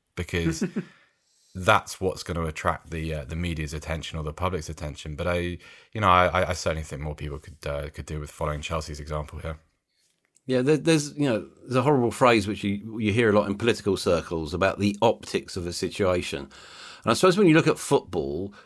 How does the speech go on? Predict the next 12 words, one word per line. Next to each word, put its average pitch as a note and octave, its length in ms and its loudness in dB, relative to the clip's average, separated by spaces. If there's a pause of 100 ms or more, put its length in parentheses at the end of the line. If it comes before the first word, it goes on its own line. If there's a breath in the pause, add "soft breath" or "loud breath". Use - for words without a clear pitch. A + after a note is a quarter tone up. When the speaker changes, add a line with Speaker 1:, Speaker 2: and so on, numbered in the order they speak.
(160 loud breath)
Speaker 2:
you've A2+ 240 -2
got A#2+ 260 4
clubs D3+ 380 2
threatening A2 800 2 (220)
to A2+ 120 -2
sue A2 500 2
the G2+ 120 6
E F#2+ 220 6
F E2+ 240 2
L, E2 340 4
you've G2+ 240 2
got G2 260 2